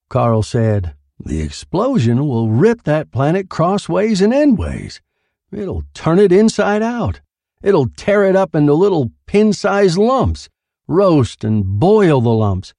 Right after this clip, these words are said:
and dissipate the lumps into gases made of dancing free electrons. That big gob of gas will puff itself out over a few light years of space, and that'll be the end of Werda.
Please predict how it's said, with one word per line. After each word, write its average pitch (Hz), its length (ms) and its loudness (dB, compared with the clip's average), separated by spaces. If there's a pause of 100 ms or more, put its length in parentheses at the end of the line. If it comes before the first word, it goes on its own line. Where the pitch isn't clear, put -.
(380)
and 127 220 -2
dissipate 143 560 0
the 110 100 -2
lumps 165 360 0
into 127 180 0
gases 131 600 -2
made 165 280 0
of 92 220 -4
dancing 196 500 0
free 226 300 -2
electrons. 131 800 -2 (640)
That - 220 -16
big 85 320 -10
gob 139 360 -4
of 98 220 -6
gas 156 420 -2
will 101 120 -6
puff - 260 -8
itself 160 400 -4
out 185 240 -2
over 139 300 -2
a 120 80 -2
few 175 260 -4
light 151 300 -2
years 160 340 2
of 120 140 0
space, 156 560 -4 (640)
and 98 260 -10
that'll 160 320 -6
be 117 220 -2
the 110 220 -2
end 175 280 0
of 165 100 -4
Werda. 160 520 -2